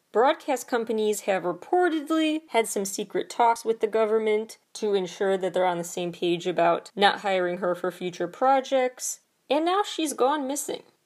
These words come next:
In a bizarre twist, and after basically being blacklisted, these unverified reports came out claiming she was seen on a private flight to France. But then, August twenty-ninth, Zhao posted to her Instagram account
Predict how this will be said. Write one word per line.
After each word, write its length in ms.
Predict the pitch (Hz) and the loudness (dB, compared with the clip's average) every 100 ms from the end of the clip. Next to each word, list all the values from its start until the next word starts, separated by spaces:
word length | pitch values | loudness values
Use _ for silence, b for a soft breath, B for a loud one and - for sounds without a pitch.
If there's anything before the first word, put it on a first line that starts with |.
| - | -2
In 100 | 247 | 0
a 60 | |
bizarre 380 | 240 247 240 254 | 2 2 2 2
twist, 580 | 240 - 269 185 - - _ - | 0 0 0 0 -4 -14 _ 2
and 140 | 220 | 2
after 220 | 277 262 | 2 0
basically 440 | 240 240 - 254 220 | 0 0 0 -4 -4
being 320 | 202 196 175 | -2 -2 -2
blacklisted, 920 | 170 175 190 - 247 247 - 294 311 330 b b b b _ | 2 2 0 0 -2 -2 -8 -6 -6 -8 b b b b _
these 260 | 196 240 202 | -6 -6 -4
unverified 840 | 196 247 262 254 269 240 - 190 180 | 0 2 2 2 2 0 0 0 0
reports 440 | 175 - 185 180 | -2 2 0 0
came 260 | - 185 170 | -6 -4 -2
out 240 | 170 - | -2 -4
claiming 680 | - 208 190 180 175 175 175 | -8 -4 -2 -2 -2 -4 -10
she 220 | - - | -12 -6
was 140 | 226 226 | -4 0
seen 300 | 392 320 226 | 0 2 0
on 180 | 208 | 0
a 60 | 196 | -2
private 460 | - 226 220 214 - | -2 0 0 -2 -6
flight 360 | - 302 226 | 2 2 2
to 120 | - 185 | -4 -10
France. 760 | - 240 220 - - - - _ _ _ - | -2 0 0 -4 -10 -16 -16 _ _ _ 0
But 160 | 262 | 2
then, 480 | 370 392 311 226 262 - _ - | 4 2 2 -2 -4 -8 _ 0
August 320 | 226 269 - | 2 0 -2
twenty-ninth, 640 | 262 233 190 226 226 196 - | 0 0 2 2 0 -2 -6
Zhao 380 | 175 190 190 190 | 0 2 2 0
posted 640 | - 185 - - 180 170 - | -4 -4 -4 -2 -2 -2 -2
to 180 | 233 | 0
her 140 | 226 226 | 0 -2
Instagram 680 | 208 277 - 208 196 185 175 | -2 -4 -4 -6 -2 -2 -2
account 560 | 170 185 175 - - | -4 -4 -4 -6 -12